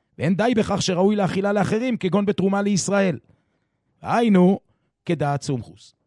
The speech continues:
אומרת הגמרא, שנינו במשנה, "ומערבין לכהן בבית הפרס", שדה שהיה בקבר ונחרשה, שאסרו חכמים לכהן להיכנס בשדה הזו, מחשש שמא הגיעה מחרשה למת, ושברה את עצמותיו ונתפזרו השברים ונתערבו באפר השדה,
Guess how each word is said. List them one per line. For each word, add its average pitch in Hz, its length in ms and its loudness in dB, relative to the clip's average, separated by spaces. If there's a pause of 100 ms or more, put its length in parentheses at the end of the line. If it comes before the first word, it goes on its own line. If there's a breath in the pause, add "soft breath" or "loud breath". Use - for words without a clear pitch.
(400)
אומרת 233 320 -2
הגמרא, 214 320 0
שנינו 214 400 0
במשנה, 208 500 -2
"ומערבין 185 600 0
לכהן 190 480 0
בבית 196 300 0
הפרס", 190 520 -4
שדה 160 280 -2
שהיה 196 280 -2
בקבר 196 480 -2
ונחרשה, 170 680 -2 (460)
שאסרו 170 460 -2
חכמים 196 340 0
לכהן 190 380 0
להיכנס 185 500 0 (140)
בשדה 160 440 -2
הזו, 147 320 0 (520)
מחשש 143 380 -6
שמא 196 180 -4
הגיעה 180 380 -2
מחרשה 175 440 -2
למת, 185 500 0 (420)
ושברה 160 360 -2
את 190 100 -4
עצמותיו 180 400 -2
ונתפזרו 175 480 0
השברים 180 360 -2
ונתערבו 175 420 -2
באפר 175 340 0
השדה, 156 320 0